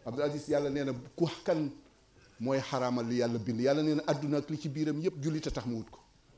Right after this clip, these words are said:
Waaye yéeféer taxul. Jullit yee sàggan. Sàggan ci domaine yëpp. Xoolal, xoolal mag ñi nekkoon Tiwaawoon. Xoolal mag ñi nekkoon Tiwaawoon ci wàllu commerce. Ñoom góor gi Jokkeel Caw.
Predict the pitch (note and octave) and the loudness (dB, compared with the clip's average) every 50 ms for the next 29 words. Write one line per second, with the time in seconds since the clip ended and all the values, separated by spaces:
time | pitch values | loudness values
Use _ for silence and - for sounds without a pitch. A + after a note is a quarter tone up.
0 | - - - - A2+ A#2 B2 B2 B2+ C3+ C#3 C3 C3+ C#3 A#2 - - G#2 - F#2+ | -20 -20 -6 2 4 6 6 8 8 8 8 8 6 4 0 0 -2 -6 -8 -10
1 | - - - _ - _ _ _ - - - - - - _ - - - - - | -16 -20 -20 _ -20 _ _ _ -20 -20 -20 -20 -20 -20 _ -20 -20 -20 -20 -20
2 | _ _ - - - - G2 G2+ G#2+ A2 A2+ C#3 C#3 C3 - - A#2+ A2 G#2 G#2+ | _ _ -20 -20 -20 -16 -12 -10 -10 -6 -4 -2 -2 -2 -2 -2 -4 -4 -4 -8
3 | G#2+ G#2+ - - - - - - - - - _ _ _ - - - F#2+ G2 A2 | -12 -12 -18 -20 -20 -20 -20 -20 -20 -20 -20 _ _ _ -20 -16 -14 -10 -8 -8
4 | G#2+ G#2+ D3+ C#3+ D3+ D3 D3+ D3+ D3+ E3+ F#3 - - - - - _ - - - | -6 -4 -2 -2 -2 -2 -2 -2 -4 -4 -6 -8 -12 -18 -20 -20 _ -20 -20 -20
5 | - - - - _ - - - - - - - G3 G3 G3+ G#3 F#3 E3+ F3 - | -20 -20 -20 -20 _ -20 -20 -20 -20 -18 -6 4 6 6 6 6 4 2 0 -4
6 | - - - - - - - - - _ - - - G3+ G#3+ G#3+ A3 A3 A3 G#3+ | -6 -12 -18 -20 -20 -20 -20 -20 -20 _ -16 -6 2 4 6 6 6 4 4 4
7 | G#3+ G#3+ F#3+ - F#3 F#3+ F#3+ F#3+ F3+ F3+ - F3 D#3+ D#3+ D#3 - E3+ D#3 C#3+ C3 | 4 4 4 2 2 0 2 2 2 2 4 4 4 4 4 4 6 6 8 8
8 | B2 A#2+ A2+ G2+ G2 - - - - - - - - - - - - - - _ | 6 6 4 0 -2 -8 -14 -18 -20 -20 -20 -20 -20 -20 -20 -20 -20 -20 -20 _
9 | _ _ - - - - - - - _ _ _ - _ _ - - - - - | _ _ -20 -20 -20 -20 -20 -20 -20 _ _ _ -20 _ _ -20 -20 -20 -20 -20
10 | - - - - - F#3 F#3+ G3 F#3+ F3+ F#3 F#3 G#3 G3+ G3+ - F#3 F#3 F3+ F3+ | -20 -20 -20 0 6 8 8 8 8 6 4 4 4 4 4 2 0 0 2 0
11 | E3+ - F3+ E3+ D#3 - F3 E3+ D#3+ D#3 D#3 D#3+ D#3+ D#3+ - - F3+ E3+ F3+ E3+ | 0 2 2 0 0 2 2 2 4 6 4 4 2 2 0 0 2 4 6 6
12 | D#3+ E3 - - F3+ D#3+ D#3+ C#3+ D3 - - - - - - - - - - - | 6 2 0 0 0 2 2 2 0 -2 -6 -8 -10 -12 -14 -16 -20 -20 -20 -20
13 | - D3 D#3 - - - - - - _ - B2+ C#3 C3+ C3 B2 D3 C#3+ D3 C#3+ | -20 -20 -20 -20 -20 -20 -20 -20 -20 _ 0 4 4 4 6 6 4 4 4 2
14 | - - D#3 D#3 - - - - - - - | -2 -4 -6 -4 -6 -8 -8 -8 -8 -10 -10